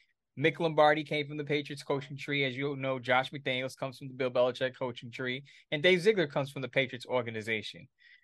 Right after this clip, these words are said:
You promote Antonio Pierce to interim head coach. Part of that is because the players believed in him and felt like he was a good leader of the locker room. Mark Davis admit that he didn't know much about Antonio Pierce because Antonio Pierce came from Arizona State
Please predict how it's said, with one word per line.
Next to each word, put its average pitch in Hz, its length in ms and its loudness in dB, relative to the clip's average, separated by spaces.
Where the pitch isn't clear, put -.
You 160 240 2
promote 170 640 6
Antonio 170 480 2
Pierce 160 280 2
to - 140 -14
interim 196 280 0
head 143 200 2
coach. 143 360 -2
Part 190 240 8
of 175 80 4
that 160 140 6
is 147 100 -4
because 147 260 -4
the 139 80 -8
players 147 380 4
believed 139 380 -4
in 123 100 -4
him 127 100 -8
and 120 140 -6
felt 131 160 0
like 123 100 2
he 143 200 -8
was 123 200 -8
a - 20 -12
good 123 200 -6
leader 131 220 -2
of 117 40 -8
the 113 80 -10
locker 160 380 2
room. 160 260 -6
Mark 160 220 6
Davis 165 280 4
admit 165 380 0
that 160 140 4
he 170 100 0
didn't 180 220 -2
know 185 160 4
much 175 260 2
about 170 220 6
Antonio 151 400 -2
Pierce 139 320 -2
because 139 240 -10
Antonio 160 280 -2
Pierce 147 220 -2
came 147 180 -8
from 139 120 -4
Arizona 127 320 -2
State 151 340 0